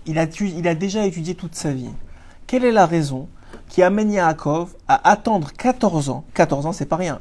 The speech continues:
Sans, le, le Zohar, il dit, même le Midrash, il dit qu'il a pas dormi,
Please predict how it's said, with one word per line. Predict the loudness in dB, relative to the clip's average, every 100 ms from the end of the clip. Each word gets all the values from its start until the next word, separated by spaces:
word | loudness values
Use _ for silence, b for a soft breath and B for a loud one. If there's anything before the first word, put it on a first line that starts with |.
| -10
Sans, | -6 -2
le, | -2 -2 -4 -6 -8 -8 -8 -4 -4 -4 -8 -6
le | -4
Zohar, | -2 -2
il | -4
dit, | -6
même | -4
le | -6
Midrash, | -4 -4 -4
il | -8
dit | -8
qu'il | -6
a |
pas | -2 -2
dormi, | -2 -4 -6